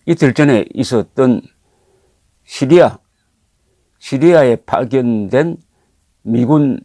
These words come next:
이천 명을 철군하는, 철군하는 발표를 트럼프 대통령이 트윗을 통해서 했는데, 거기에 국방부가 맹렬하게 반대를 했습니다.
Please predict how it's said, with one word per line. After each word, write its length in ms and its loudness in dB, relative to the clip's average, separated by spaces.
이천 520 -4
명을 360 -2
철군하는, 760 -2
철군하는 920 0
발표를 760 -6
트럼프 240 -2
대통령이 760 -2
트윗을 420 -2
통해서 380 -6
했는데, 720 -8
거기에 720 0
국방부가 760 -2
맹렬하게 720 0
반대를 400 -6
했습니다. 500 -20